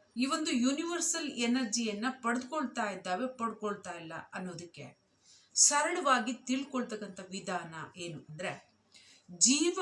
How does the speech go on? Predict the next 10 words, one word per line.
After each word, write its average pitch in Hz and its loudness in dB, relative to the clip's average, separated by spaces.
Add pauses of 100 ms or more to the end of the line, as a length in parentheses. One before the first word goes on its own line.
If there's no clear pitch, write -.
(400)
ನಿರ್ಮಾಣದ 277 2
ವೈಖರಿಯನ್ನ 214 -2
ನಾವು 285 -4
ನೋಡ್ಬೇಕಾಗತ್ತೆ. 160 -6
ಜೀವ 254 0
ನಿರ್ಮಾಣದ 277 -2
ವೈಖರಿ 254 0
ಅಂದ್ರೆ 220 0
ಏನು? 269 -4 (580)
ಜೀವ 269 4